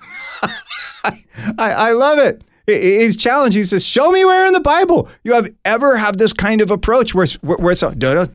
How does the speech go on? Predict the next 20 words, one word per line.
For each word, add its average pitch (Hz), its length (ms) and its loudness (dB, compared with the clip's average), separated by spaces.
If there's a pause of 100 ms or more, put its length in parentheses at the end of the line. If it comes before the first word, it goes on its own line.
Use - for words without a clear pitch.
don't 92 200 -8
think 127 180 -10
you 165 80 -4
believe 180 340 -2
too 214 120 -6
fast. 240 420 -4
No, 110 120 -2
no, 269 140 0
no, 330 300 0
no. 240 60 -12 (320)
You, 226 220 -4
you 127 240 -4
need 151 240 -2
to 156 60 -2
experience 165 580 -4
more 170 160 -4
sorrow 208 640 0
for 131 140 -4
this 123 200 -2
sin. 127 320 -2